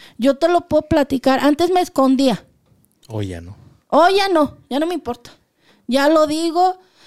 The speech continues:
Speaker 1: Ahora sí, como tú dices, quien quiera creer que crea, que bueno, y el que no, pues también es muy, es muy respetable.
Speaker 2: ¿Le puedo hacer otra pregunta?
Speaker 1: Adelante.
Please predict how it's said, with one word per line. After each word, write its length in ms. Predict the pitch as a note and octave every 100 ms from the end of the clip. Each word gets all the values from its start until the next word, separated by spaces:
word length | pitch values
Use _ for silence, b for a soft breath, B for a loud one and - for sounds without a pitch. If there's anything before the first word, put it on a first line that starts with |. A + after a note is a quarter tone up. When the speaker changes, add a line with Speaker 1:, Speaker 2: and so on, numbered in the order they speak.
| b b -
Speaker 1:
Ahora 220 | B3+ D#4
sí, 100 | E4
como 200 | D4+ C#4
tú 100 | D4
dices, 300 | C#4+ C#4 C4
quien 180 | - B3+
quiera 280 | C4+ C4 C#4
creer 300 | C#4+ C4 B3
que 160 | A#3+
crea, 340 | - B3+ C4+ C#4
que 140 | A#3+
bueno, 280 | A3+ A#3+ C#4+
y 60 | D4
el 120 | A#3
que 100 | A3
no, 200 | A3 A#3
pues 200 | B3 B3+
también 440 | - A3 G#3 A#3 C#4+
es 100 | D#4+
muy, 240 | C#4 C#4 -
es 140 | A#3+
muy 280 | B3 B3+ B3+
respetable. 720 | B3+ - - - G3 G3+ C4 - _ _
Speaker 2:
¿Le 100 | -
puedo 160 | A2+ C3
hacer 160 | - C3+
otra 180 | C3
pregunta? 420 | B2+ G#2 G#2+ G#2+ D3+
Speaker 1:
Adelante. 640 | A3 A3+ B3 C#4+ F#4+ -